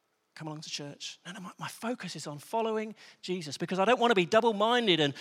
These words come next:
and unstable and I don't wanna receive nothing. No, I wanna be, I wanna receive all that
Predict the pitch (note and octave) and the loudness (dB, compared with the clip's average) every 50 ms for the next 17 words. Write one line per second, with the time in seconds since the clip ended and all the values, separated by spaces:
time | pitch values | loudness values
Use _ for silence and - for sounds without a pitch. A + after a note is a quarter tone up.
0 | - - - - F3 E3+ E3 E3 - - - - - - G#3+ A#3+ B3+ B3 G3+ F3+ | -12 -10 -2 0 2 2 2 2 2 0 0 0 2 2 2 2 2 0 -2 -2
1 | D3+ D3+ D3+ D3 - - - - E3+ G3 A#3 B3 G#3+ F#3 F3+ E3 - - - A3+ | -2 -2 -2 -4 -8 -10 -4 0 2 2 4 2 2 2 2 4 4 4 4 2
2 | A3+ G#3 E3 F3 G#3 A#3+ A#3 - B3 E3+ F#3 B3 B3+ A3 G3+ G#3+ G#3 F#3 F3+ E3+ | 0 0 0 2 2 2 2 2 2 2 2 4 4 4 4 4 2 0 -2 -4
3 | - - - - - G#3 A#3+ A#3 G#3 F3+ E3 - - C4+ B3+ A3 D#3+ - _ - | -4 -14 -20 -12 -8 -6 -4 -2 -2 -2 0 0 0 -2 -2 -6 -8 -10 _ -10
4 | - C4+ C4+ A3+ - - | -8 -6 -4 -4 -6 -8